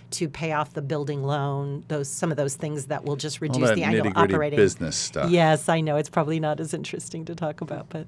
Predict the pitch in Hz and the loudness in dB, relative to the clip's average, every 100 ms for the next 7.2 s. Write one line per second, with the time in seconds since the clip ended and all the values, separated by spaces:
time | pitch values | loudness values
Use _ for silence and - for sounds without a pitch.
0 | - 127 131 113 117 131 135 117 123 127 | 4 10 12 10 8 6 6 4 4 4
1 | - - 110 117 110 - 98 95 95 92 | 0 4 4 6 2 2 2 0 -2 -2
2 | 90 92 92 78 73 71 78 71 - 76 | -2 -4 -4 -2 -2 -2 -4 -4 -4 -6
3 | - - 80 107 165 107 90 - - - | -6 -10 -8 -6 -2 0 0 0 -6 -6
4 | 90 85 82 87 82 101 95 92 92 87 | -4 -4 -2 -2 -2 -2 0 2 0 0
5 | 87 82 85 - - - - 147 151 151 | -2 -2 -4 -6 -10 -14 -8 -6 -6 -8
6 | - 90 85 78 78 - 87 87 87 87 | -10 -6 -2 -2 -2 -4 -2 2 4 4
7 | 80 | 2